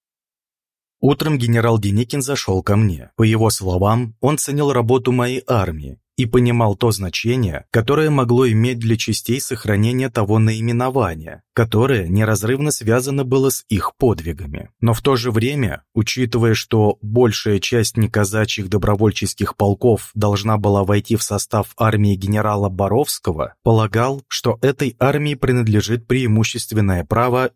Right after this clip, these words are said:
именоваться добровольческой. Генерал Романовский со своей стороны поддерживал точку зрения главнокомандующего.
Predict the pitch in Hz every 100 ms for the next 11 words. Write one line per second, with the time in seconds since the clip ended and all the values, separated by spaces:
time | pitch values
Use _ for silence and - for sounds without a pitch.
0 | - 139 143 147 120 98 - 98 101 107
1 | 120 107 78 - - - 60 - - 101
2 | 110 113 113 110 107 113 110 110 131 156
3 | - 90 76 - - 117 104 110 151 -
4 | 131 120 127 147 147 110 117 123 131 131
5 | 117 120 - - 113 107 98 104 104 110
6 | 110 113 127 120 85 73 71 67 - -
7 | -